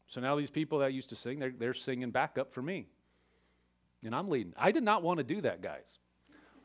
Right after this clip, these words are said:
But I learned how to be led by the Holy Spirit a lot doing it. I had to pick all the songs. I had to be led in the service.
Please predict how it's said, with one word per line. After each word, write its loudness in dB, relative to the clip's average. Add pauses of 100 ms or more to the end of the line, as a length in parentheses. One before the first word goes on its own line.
(120)
But 8
I 10
learned 6
how 8
to 2
be 0
led 6
by 6
the 2
Holy 0
Spirit 0
a 2
lot 2
doing 2
it. -2
I 6
had 4
to -2
pick 2
all 8
the 0
songs. 0
I 6
had 4
to 0
be 2
led 6
in -2
the 0
service. 2